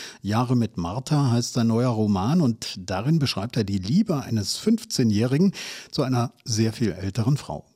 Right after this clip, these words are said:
Kordic arbeitet seit mehr als zehn Jahren auf der anderen Seite des Literaturbetriebes als Lektor für renommierte Literaturverlage. Als Autor machte er seit zweitausendfünfzehn von sich reden. Für seinen ersten Roman ist er gleich mehrfach ausgezeichnet worden.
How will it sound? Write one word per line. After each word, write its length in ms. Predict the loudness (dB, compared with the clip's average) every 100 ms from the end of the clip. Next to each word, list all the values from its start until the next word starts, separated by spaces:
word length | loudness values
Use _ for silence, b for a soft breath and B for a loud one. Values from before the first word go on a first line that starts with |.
| -2
Kordic 640 | 0 0 2 0 2 0
arbeitet 500 | 0 0 0 0 -2
seit 220 | 0 -2 0
mehr 180 | -4
als 300 | -4 -12 -14
zehn 320 | -6 0 2 4
Jahren 340 | 2 2 0
auf 120 | 0
der 180 | -4 -4
anderen 400 | 0 2 2 2
Seite 340 | 2 2 0
des 240 | 0 -2 -2
Literaturbetriebes 1300 | -4 -2 -4 -6 -2 -2 0 -4 -4 0 2 2 0
als 200 | -2 -2
Lektor 640 | -2 -4 -6 -2 2 2 -2 B B B
für 480 | -2 0 2 0 0
renommierte 580 | 0 2 2 0 0 -2
Literaturverlage. 1000 | 0 -2 -4 -2 -4 0 0 2 0
Als 220 | -2 -4 -10 -2
Autor 580 | 0 0 2 2 2 B B B B
machte 260 | -4 -4
er 320 | -6 -2 -2 -4 B
seit 400 | -4 -4 -4 -12 -8
zweitausendfünfzehn 920 | -6 -4 -4 -2 0 -2 -2 -4 -2
von 220 | -4 -2
sich 260 | -2 -4 -2
reden. 320 | 0 2 0
Für 140 | 0
seinen 340 | 0 0 -2 -2
ersten 380 | -2 0 -2
Roman 400 | 0 2 2 2
ist 160 | -2 -2
er 60 | -2
gleich 260 | -2 -4
mehrfach 500 | -2 0 0 -2 -6
ausgezeichnet 880 | -4 -6 -2 -4 -2 -2 0 -2 0
worden. 300 | -2 2